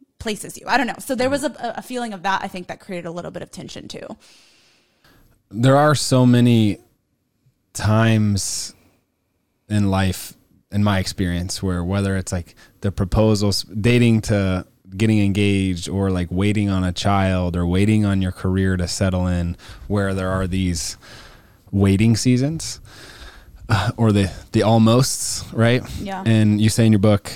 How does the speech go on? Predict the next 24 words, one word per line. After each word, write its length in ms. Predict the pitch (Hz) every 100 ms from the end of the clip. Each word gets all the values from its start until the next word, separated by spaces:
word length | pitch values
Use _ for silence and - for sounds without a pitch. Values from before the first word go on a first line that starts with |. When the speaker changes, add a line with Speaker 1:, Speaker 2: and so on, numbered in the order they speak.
| -
Speaker 2:
uh, 460 | 101 95 90 87 - -
you 100 | 113
say, 300 | - 110 101 - - - -
"If 80 | -
you're 80 | 110
not 160 | 117 107
where 120 | 107
you 140 | 98
thought 240 | 90 104 95
you'd 120 | 82
be, 80 | 90
you're 180 | 85
in, 160 | 87 85
you're 120 | - 87
in 80 |
good 160 | 85 85
co-, 140 | 82 85 214
good 180 | 185 233
company," 380 | 202 190 208 196 - 226
Speaker 1:
<laughs> 180 | 226
Speaker 2:
which 120 | 101 98
I 40 |
love. 360 | 92 92 101 107
But 320 | 110 117 -